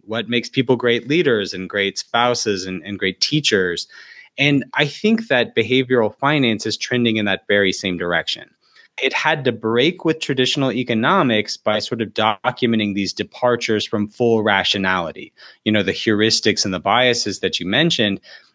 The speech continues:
And that was an important break. Like, we had to sort of break ties with the old school, and that was necessary.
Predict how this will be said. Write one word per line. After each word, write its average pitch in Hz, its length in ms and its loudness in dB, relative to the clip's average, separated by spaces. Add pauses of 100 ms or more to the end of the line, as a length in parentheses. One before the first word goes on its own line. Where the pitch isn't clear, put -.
And 139 100 0
that 175 160 0
was 196 140 0
an 180 100 4
important 147 460 0
break. 139 340 0
Like, 95 180 -6
we 98 140 -6
had 104 260 0
to 107 100 -4
sort 110 180 -4
of 104 100 -2
break 104 260 0
ties 101 380 0
with 92 120 -10
the 98 140 -2
old 107 280 0
school, 98 420 -2
and 107 160 0
that 98 160 0
was 107 260 -4
necessary. 101 880 0